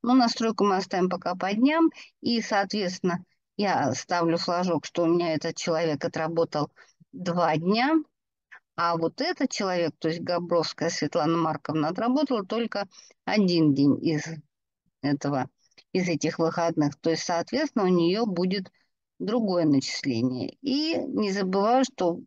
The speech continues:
флажок проставить согласие на работу в выходной и праздничный день.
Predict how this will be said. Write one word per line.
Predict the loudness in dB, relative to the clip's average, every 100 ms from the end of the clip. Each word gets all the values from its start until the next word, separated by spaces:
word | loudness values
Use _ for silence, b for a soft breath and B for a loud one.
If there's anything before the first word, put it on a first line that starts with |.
| _
флажок | -10 -2 0 2 0 0
проставить | -4 -4 -2 -2 -2 -6 B B B _ -14
согласие | -2 0 4 2 2 2
на | 2 4 2
работу | 2 0 0 0 0 -2 -4 -14 _
в | -10 -6
выходной | -2 0 0 2 4 2
и |
праздничный | 0 0 0 2 0 0 0 2
день. | 2 -2 -4